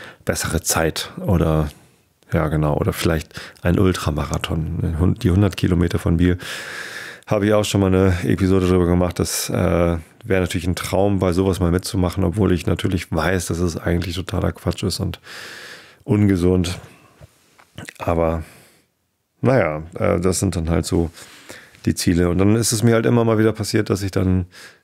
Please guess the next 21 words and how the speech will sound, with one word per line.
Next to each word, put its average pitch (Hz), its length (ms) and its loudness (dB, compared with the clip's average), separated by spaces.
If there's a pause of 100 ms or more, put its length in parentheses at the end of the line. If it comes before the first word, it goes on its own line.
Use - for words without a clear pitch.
zu 98 300 -2
schnell 95 600 2
zu 95 200 -2
viel 131 280 4
gewollt 98 420 2
hab 95 240 0
und 92 240 -2
zu 92 140 -2
schnell 92 560 0 (140)
die 87 320 -2 (360)
Strecke 101 720 0
verlängert 92 500 0
hab, 95 160 0
die 98 60 0
ich 87 60 -2
dann 87 140 0
gelaufen 87 480 0
bin, 87 260 2
oder 85 240 0
zu - 140 -8
schnell, 87 500 0